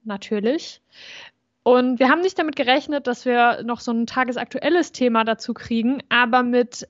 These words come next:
Hashtag alles dicht machen haben fünfzig Schauspielerinnen und Schauspieler aus Deutschland uns doch noch einen Gefallen getan und uns was zum Abranten,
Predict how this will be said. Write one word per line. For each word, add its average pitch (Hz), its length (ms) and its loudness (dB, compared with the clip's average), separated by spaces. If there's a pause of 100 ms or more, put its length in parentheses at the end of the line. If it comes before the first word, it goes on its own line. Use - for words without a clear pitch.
(120)
Hashtag 277 800 -2 (100)
alles 262 520 2
dicht - 340 -2
machen 233 580 0 (540)
haben 247 340 0
fünfzig 269 480 -2
Schauspielerinnen 240 600 0
und 214 100 -2
Schauspieler 220 540 0
aus 214 180 -4
Deutschland 220 480 0
uns 208 300 -6
doch 233 160 2
noch 233 100 0
einen 226 80 0
Gefallen 233 380 2
getan 220 320 -4
und 220 120 -10
uns 233 220 -10
was - 380 -10
zum 214 500 -2
Abranten, 220 840 0